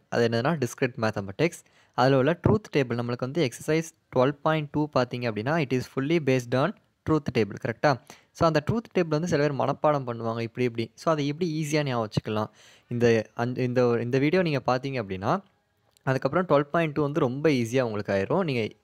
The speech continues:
ச-, இந்த கான்செப்டை மட்டும் ரிவைஸ் பண்ணிட்டு போனீங்கன்னா போதும். சம்ஸ் எல்லாம் நீங்க எழுதி பார்க்கணும், இல்ல பார்க்கணும் அவசியமே இல்ல. So, அந்த அளவுக்கு ஈஸியா இருக்க போகுது. So, don't skip the video and watch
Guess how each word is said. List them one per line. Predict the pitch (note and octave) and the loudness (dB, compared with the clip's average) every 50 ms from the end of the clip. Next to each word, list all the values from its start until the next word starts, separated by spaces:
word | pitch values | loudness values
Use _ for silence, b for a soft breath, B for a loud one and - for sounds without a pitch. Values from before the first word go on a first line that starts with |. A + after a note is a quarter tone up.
| _ - | _ -2
ச-, | A#2+ A#2+ A2 G#2+ - _ - | -2 0 0 -2 -6 _ -8
இந்த | C3 B2 A#2 - | -6 -4 0 2
கான்செப்டை | C3 C#3+ E3+ F3 - - - C3+ | 2 2 4 2 0 -2 -2 0
மட்டும் | C3 B2+ C3+ - E3+ C#3+ | 0 -2 -4 -2 0 0
ரிவைஸ் | C3+ C#3 - - | 0 0 0 -2
பண்ணிட்டு | - B2+ A#2+ C#3 C3 A#2+ | -6 -4 -4 -2 -2 -2
போனீங்கன்னா | A#2 A2+ A#2+ B2+ B2+ | -2 -2 -2 -2 -2
போதும். | A#2 A2 A2 D3 | 0 0 0 0
சம்ஸ் | F3 - C3 A2+ B2 A#2 | 0 0 -2 -2 -2 -2
எல்லாம் | - B2+ C3+ C#3 | -2 -2 0 0
நீங்க | C3+ A#2+ | 0 0
எழுதி | G#2 A2 A#2+ A#2 | 0 0 2 0
பார்க்கணும், | - A2+ G#2+ - A2+ G#2+ A2 | 0 0 0 -6 -10 -8 -6
இல்ல | A#2+ B2 A2+ | -4 -4 -4
பார்க்கணும் | - A#2 A2 G#2+ - B2 A#2+ A2 G2+ | -2 -2 -4 -2 -2 -2 0 0 0
அவசியமே | G2 - - A#2 G#2+ G2+ | 0 -2 -2 -4 -4 -2
இல்ல. | F#2+ G#2+ D3+ F#3 B B B B B B | 0 0 0 0 B B B B B B
So, | B - D3 | B 4 4
அந்த | C3 C#3+ D3 | 4 4 4
அளவுக்கு | D3 D3+ D#3 D#3 C3 | 4 4 2 2 0
ஈஸியா | A#2+ A2 A#2+ | -2 2 2
இருக்க | B2+ A2+ G#2+ A2+ G2 | 0 0 0 -2 -4
போகுது. | - G2+ G#2+ E3 A#3 - b b b b | -4 0 2 0 0 0 b b b b
So, | - - A2 | -4 -4 0
don't | G#2+ A#2+ C3+ D3+ | 0 0 0 0
skip | - - - A#2 B2 | -4 -8 -10 -2 0
the | C3 B2+ | 2 2
video | A#2+ A#2+ - - | 2 2 2 2
and | F3 C#3 | 0 2
watch | A2+ A2 A2 A2 - - - | 2 2 0 0 -4 -10 -14